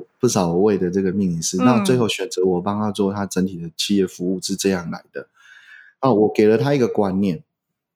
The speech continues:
Speaker 1: 我来帮你分析你所有的员工跟你的物件。然后他就好奇问我说：“诶，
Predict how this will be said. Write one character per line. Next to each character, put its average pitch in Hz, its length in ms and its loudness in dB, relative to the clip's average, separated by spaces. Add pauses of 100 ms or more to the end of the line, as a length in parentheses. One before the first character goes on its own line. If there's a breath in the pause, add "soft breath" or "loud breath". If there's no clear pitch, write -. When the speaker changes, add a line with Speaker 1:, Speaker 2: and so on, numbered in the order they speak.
(220)
Speaker 1:
我 117 120 4
来 120 140 2
帮 170 260 2
你 113 300 2
分 160 180 4
析 160 180 0
你 127 140 2
所 107 440 2
有 98 280 0
的 92 400 0
员 101 240 2
工 110 240 2
跟 123 220 2
你 98 100 2
的 85 140 -4 (720)
物 143 200 2
件。 165 220 2 (680)
然 139 100 -2
后 180 220 2
他 175 140 0
就 180 120 4
好 160 200 2
奇 110 120 -4
问 123 160 2
我 95 120 0
说 90 300 -2 (380 soft breath)
：“诶， 160 200 -2